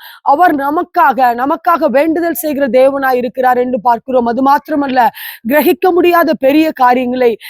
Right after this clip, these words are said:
இந்த காலை வேளையில இந்த வீடியோவை பார்த்து கொண்டிருக்கிற உங்களுடைய வாழ்க்கையில அவர்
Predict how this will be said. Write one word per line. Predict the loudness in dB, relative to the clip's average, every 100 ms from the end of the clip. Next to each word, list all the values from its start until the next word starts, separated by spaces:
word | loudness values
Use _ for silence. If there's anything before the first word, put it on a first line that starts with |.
| -10
இந்த | -6
காலை | 0 2 2 2
வேளையில | 0 0 0
இந்த | -2 -2
வீடியோவை | -2 0 -2 -2 -2
பார்த்து | 0 0 -4
கொண்டிருக்கிற | -4 -2 -2 -4 -4
உங்களுடைய | -4 -4 -2 0
வாழ்க்கையில | 2 2 0 0 2 0 -2 -10 -4
அவர் | 0 0